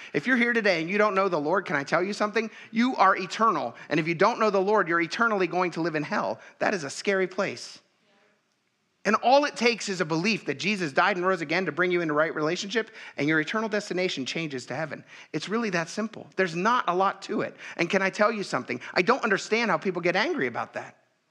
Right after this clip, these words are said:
That's good news. Amen. It's good news. Also, guys, if they receive the good news,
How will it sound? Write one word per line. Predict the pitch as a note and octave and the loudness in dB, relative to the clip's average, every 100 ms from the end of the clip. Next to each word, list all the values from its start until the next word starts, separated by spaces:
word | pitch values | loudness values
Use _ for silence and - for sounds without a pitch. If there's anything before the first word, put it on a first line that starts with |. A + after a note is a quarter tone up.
| _ _ _ _ | _ _ _ _
That's | - F#4+ | 0 0
good | E3 A#3 | 2 2
news. | A3+ C#4+ F#4+ D#4+ - - _ _ | 2 2 2 0 -4 -18 _ _
Amen. | - - - _ _ _ _ _ _ _ - | -20 -20 -20 _ _ _ _ _ _ _ -2
It's | G#3+ | -2
good | D#3+ A3+ C#4+ | 0 2 2
news. | C4 D4+ D#4 G3+ A#2+ - - - - - _ _ _ _ _ _ _ _ _ _ _ _ _ _ _ _ _ _ _ _ _ _ _ _ _ _ _ _ _ _ A4+ A4 A4 _ _ _ _ _ - | 4 4 4 2 -4 -12 -16 -20 -20 -20 _ _ _ _ _ _ _ _ _ _ _ _ _ _ _ _ _ _ _ _ _ _ _ _ _ _ _ _ _ _ _ _ _ _ _ _ _ _ -2
Also, | F#3 G#3+ D3+ | 0 2 0
guys, | B2+ B2 C3 - - _ _ _ _ _ _ _ _ _ _ _ | -2 -2 -4 -8 -20 _ _ _ _ _ _ _ _ _ _ _
if | D#3 | -4
they | F3 | 0
receive | F3 C#3+ - A3 F4+ | 0 -2 -4 -2 -2
the | C4+ | -4
good | C#3+ A2+ | -10 -12
news, | G#2+ F#2+ - - | -14 -16 -16 -20